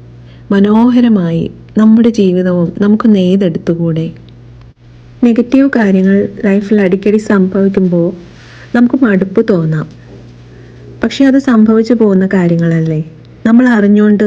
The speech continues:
വരുത്തി വയ്ക്കുന്നതൊന്നും അല്ലല്ലോ. അവിടെ നമുക്ക് ശ്രദ്ധിച്ച ഒരു കാര്യം മനസ്സിലാവും, അതൊക്കെ നെഗറ്റീവ് അനുഭവങ്ങളാണെങ്കിലും ഒരു പക്ഷേ പോസിറ്റീവ് അനുഭവങ്ങളെക്കാട്ടിലും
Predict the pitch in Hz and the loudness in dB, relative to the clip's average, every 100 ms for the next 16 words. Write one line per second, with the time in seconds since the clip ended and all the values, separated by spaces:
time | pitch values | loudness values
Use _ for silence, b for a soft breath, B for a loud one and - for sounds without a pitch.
0 | 196 190 185 190 202 190 196 180 185 175 | -2 0 -2 -2 -2 0 0 0 0 2
1 | 175 160 165 156 156 170 - - - - | 0 0 0 -2 -4 -8 -16 -20 -20 -20
2 | - B B B B B B 247 254 294 | -20 B B B B B B 0 0 2
3 | 269 240 254 - 208 180 196 208 254 233 | 2 2 -2 -2 0 0 0 0 2 0
4 | 226 196 190 185 175 170 - 185 160 156 | 0 0 2 0 0 -2 -4 -4 -2 0
5 | 170 240 - - B B B B 202 214 | -2 -2 -8 -20 B B B B -2 0
6 | 262 226 - 214 240 - 196 208 202 233 | 0 -2 -2 -2 -2 -2 -2 -2 0 0
7 | 233 208 208 202 196 202 190 170 170 185 | 2 0 0 0 2 2 0 0 0 -2
8 | 185 175 170 214 - - 233 240 240 196 | -2 -2 -4 -6 -14 -6 -2 0 0 -2
9 | - 208 190 160 - 202 214 214 247 269 | -4 -2 -2 -2 -6 -4 -2 -2 0 0
10 | 240 233 240 226 220 226 226 208 202 208 | 2 0 0 0 2 0 0 -2 -2 -2
11 | 208 170 | -2 -2